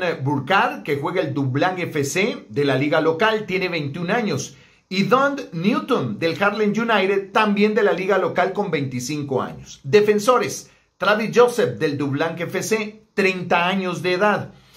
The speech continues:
Eustace Marshall del Berta State F C de la liga local, veintisiete años.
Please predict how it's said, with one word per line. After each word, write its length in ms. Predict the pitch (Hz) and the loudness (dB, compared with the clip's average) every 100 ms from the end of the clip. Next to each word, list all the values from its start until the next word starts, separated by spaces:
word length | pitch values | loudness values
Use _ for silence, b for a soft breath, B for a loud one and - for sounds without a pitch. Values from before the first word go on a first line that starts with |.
| b b - | b b 0
Eustace 540 | 190 196 196 269 233 | 0 2 0 0 2
Marshall 680 | 240 262 226 226 135 101 - | 2 2 0 0 0 -2 -10
del 280 | 127 180 170 | -4 -2 2
Berta 520 | 196 240 - 233 214 | 2 2 2 -2 -2
State 600 | 170 160 - 240 233 - - - | -6 -8 0 2 2 -2 -8 -8
F 260 | 180 196 | -2 0
C 360 | 196 220 247 - | 2 0 -2 -6
de 140 | 143 | -2
la 100 | 143 | 0
liga 240 | 135 165 170 | 0 0 0
local, 520 | 170 170 240 220 - 123 | -2 0 2 2 -2 -2
veintisiete 840 | 185 170 131 143 139 147 160 160 | 0 0 -2 -4 -2 -2 0 0
años. 540 | 185 196 135 - - | 0 0 -4 -6 -14